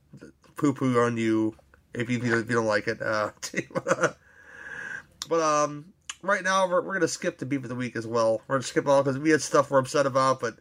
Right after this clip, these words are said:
it's overtly political and we're not gonna go there.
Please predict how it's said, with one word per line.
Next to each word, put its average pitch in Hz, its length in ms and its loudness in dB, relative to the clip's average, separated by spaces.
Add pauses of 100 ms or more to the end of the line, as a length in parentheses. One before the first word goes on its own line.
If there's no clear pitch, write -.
(400)
it's 147 160 -2
overtly 156 460 2
political 156 840 2
and 139 220 -4
we're 135 120 2
not 131 200 0
gonna 127 160 2
go 143 300 2
there. 151 560 2